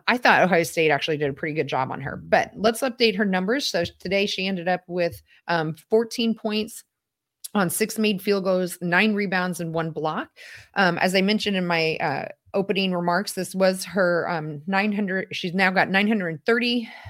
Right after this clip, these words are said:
um, rebounds, putting her in fifth place. Um, in case you're wondering, for fourth in rebounding, she's nine hundred and seventy, which means she would need to have, um, average of about five or, excuse me, six rebounds per game, um, in the regular season to get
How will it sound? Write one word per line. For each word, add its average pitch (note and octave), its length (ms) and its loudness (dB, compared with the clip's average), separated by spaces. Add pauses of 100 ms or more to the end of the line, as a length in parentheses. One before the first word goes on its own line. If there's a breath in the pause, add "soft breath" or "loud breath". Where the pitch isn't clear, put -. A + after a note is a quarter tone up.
(180 loud breath)
um, C#3+ 500 -4
rebounds, A3 440 0 (160)
putting G3 280 -2
her F3+ 180 -4
in E3 120 -6
fifth A3+ 260 -4
place. G3 400 -6 (500 loud breath)
Um, F3 260 2
in E3+ 80 -8
case - 260 -4
you're E3+ 100 -4
wondering, G3+ 420 -2
for F3+ 200 -6
fourth G3+ 460 -2
in F3+ 180 -6
rebounding, F#3 400 0
she's D#3+ 360 -8
nine F3 200 -2
hundred F3 240 -4
and D#3 120 -8
seventy, F#3 540 -2
which - 240 -8
means E3+ 180 -6
she E3+ 160 -4
would E3 120 -2
need E3 180 -6
to E3 60 -4
have, E3 340 -2 (340 loud breath)
um, D#3 380 -2 (320)
average E3+ 380 2
of C#3+ 160 0
about D3+ 420 0 (120)
five F3+ 340 2
or, D#3 160 -4
excuse - 400 -6
me, D#3+ 80 -8
six - 380 0
rebounds G#3+ 360 2
per F#3 160 -4
game, G3 440 0
um, E3 200 -4
in D#3+ 120 -6
the D#3 80 -4
regular F3 320 -4
season F3 340 -8
to E3 60 -10
get D#3+ 180 -6